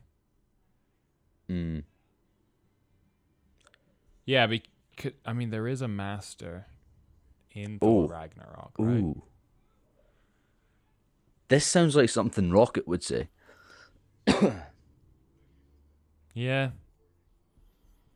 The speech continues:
Speaker 2: Honestly, I'm,
Speaker 1: It's just kinda
Speaker 2: I'll let you take the lead on this one 'cause I haven't the foggiest. It's not given me any gut feeling or any ideas. I'm just
Speaker 1: I
Speaker 2: sailing
Speaker 1: feel
Speaker 2: in the
Speaker 1: like
Speaker 2: wind.
Speaker 1: this.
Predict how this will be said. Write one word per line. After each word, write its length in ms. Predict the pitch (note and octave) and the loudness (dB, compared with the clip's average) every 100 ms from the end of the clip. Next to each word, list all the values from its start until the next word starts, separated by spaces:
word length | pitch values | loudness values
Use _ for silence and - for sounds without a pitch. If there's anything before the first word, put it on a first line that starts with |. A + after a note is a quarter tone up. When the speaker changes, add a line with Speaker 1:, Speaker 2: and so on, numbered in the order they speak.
| _ _ _ _ _ _ _ _ - | _ _ _ _ _ _ _ _ -2
Speaker 2:
Honestly, 500 | B2+ D3+ - A#2 G2 | 2 2 -2 -6 -4
I'm, 180 | A2+ B2+ | -2 -2
Speaker 1:
It's 100 | A#2+ | -2
just 180 | G2 | -4
kinda 360 | - F#2 D#2+ C#2 - | 0 0 0 -4 0
Speaker 2:
I'll 140 | C3 | 2
let 160 | D3 D3 | 2 2
you 120 | C3+ | 0
take 200 | C3+ B2+ | -2 -6
the 60 | A2 | -6
lead 200 | A2 G#2 | -6 -6
on 80 | |
this 140 | F#2+ F#2 | -8 -12
one 60 | |
'cause 120 | F2+ G2 | -8 -4
I 160 | A2+ | -4
haven't 300 | G#2+ F#2 F2+ _ _ | -4 -8 -10 _ _
the 100 | F#2 | -20
foggiest. 720 | - - G#2 G#2+ G#2 G2+ - | -20 -10 -6 -6 -8 -12 -14
It's 220 | G#2+ G#2 B2 | -14 -12 -8
not 160 | A#2+ | -6
given 220 | A2 G#2+ G#2 | -6 -6 -6
me 120 | G2 | -8
any 240 | G#2 A2 G#2+ | -8 -10 -8
gut 260 | G#2 F#2+ | -8 -8
feeling 500 | - G2+ F#2+ F#2+ F#2+ | -6 -6 -4 -4 -6
or 120 | E2 E2 | -8 -8
any 600 | F#2+ G2+ G2 F2+ F2 - _ _ | -8 -6 -6 -8 -12 -18 _ _
ideas. 840 | G2+ G2 F#2 G2 F2+ F2+ F2 - - _ _ _ - _ - | -10 -8 -8 -8 -8 -8 -10 -14 -18 _ _ _ -20 _ -12
I'm 280 | F#2+ F#2 F2+ | -8 -8 -10
just 280 | E2 - - | -12 -8 -6
Speaker 1:
I 20 | |
Speaker 2:
sailing 280 | F2+ A2+ G2+ | -6 -6 0
Speaker 1:
feel 140 | G#2+ G#2+ | 2 4
Speaker 2:
in 40 | |
the 60 | F#2+ | 2
Speaker 1:
like 120 | D#2+ | 2
Speaker 2:
wind. 180 | E2 D2+ | -2 -8
Speaker 1:
this. 200 | D#2+ | -8